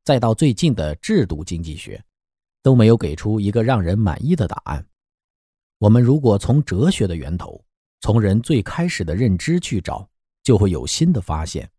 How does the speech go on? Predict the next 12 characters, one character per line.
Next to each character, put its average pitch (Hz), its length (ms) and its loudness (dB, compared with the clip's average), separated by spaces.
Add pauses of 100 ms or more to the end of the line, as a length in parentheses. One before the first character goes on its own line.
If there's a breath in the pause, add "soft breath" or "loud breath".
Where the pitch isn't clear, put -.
(1300)
婴 185 220 6
儿 92 220 2
一 117 100 0
开 113 200 -2
始 87 240 -6
并 143 200 -2
不 82 160 -4
会 90 220 -2
评 85 240 -6
估 123 180 -2
价 127 280 -4
值， 107 280 -18